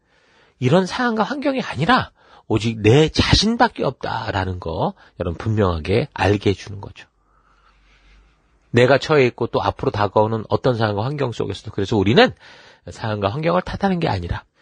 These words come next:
우리에게 주신 그 사명을 우리가 기억하며 이 땅에 존재하는 이유를 기억하며 부르심, 부름받은 자,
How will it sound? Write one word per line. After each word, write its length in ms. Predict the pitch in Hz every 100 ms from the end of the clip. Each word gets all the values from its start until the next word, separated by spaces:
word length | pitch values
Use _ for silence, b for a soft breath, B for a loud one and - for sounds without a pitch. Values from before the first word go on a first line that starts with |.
| b b b b
우리에게 280 | 107 101 92
주신 340 | - 98 92 -
그 100 | -
사명을 500 | - - 208 202 180
우리가 220 | 127 101
기억하며 640 | 95 101 87 - 87 82 - b b b
이 100 | 113
땅에 340 | - 104 104 - -
존재하는 540 | - 117 117 117 113 -
이유를 340 | 143 208 202
기억하며 580 | - 90 - - 82 82 _ _ _ _
부르심, 500 | - 117 107 110 95 - - _
부름받은 480 | - 131 110 92 85
자, 180 | -